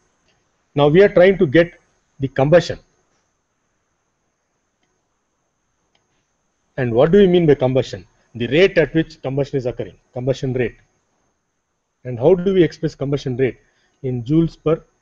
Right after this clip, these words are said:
second or joules per degree crank angle. That means combustion is releasing heat. It's a, it's a notional thing. Combustion is releasing heat at this rate, and we want to know at what rate it is releasing.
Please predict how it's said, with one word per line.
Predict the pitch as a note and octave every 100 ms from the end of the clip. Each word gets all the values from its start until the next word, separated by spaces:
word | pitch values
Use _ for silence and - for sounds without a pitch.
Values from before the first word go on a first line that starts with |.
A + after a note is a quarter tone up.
| _ _ _
second | _ C#3 B2 F2+ _ _ _ _ _
or | A#2+ C3+ C#3+ - _ _ _ _ _ _ _ _ _ _ _ A#2
joules | D3 D3+ -
per | D3
degree | B2 B2+ C#3 G#3
crank | D#3 C3
angle. | A2 F#2 - _ _ _ _
That | - -
means | D#3+
combustion | - C3+ F3 F#3+ G3+
is | D#3+
releasing | B2 D#3+ F#3 E3+
heat. | B2 C#3+ - -
It's | C3
a, | E3
it's | D#3 D3
a | D#3+
notional | C#3+ D#3+ E3 D3
thing. | C3 A2
Combustion | C3 D3+ E3 E3+
is | C#3+
releasing | B2+ D3 E3+ D3+
heat | C#3+ E3
at | B2+
this | B2+ B2
rate, | A#2+ - _ _ _ -
and | C3
we |
want | D3 D#3+
to | D#3+
know | D#3+
at | D3
what | B2+ D3
rate | C#3+ C3+
it | A#2
is | G#2+
releasing. | G#2 G#2+ -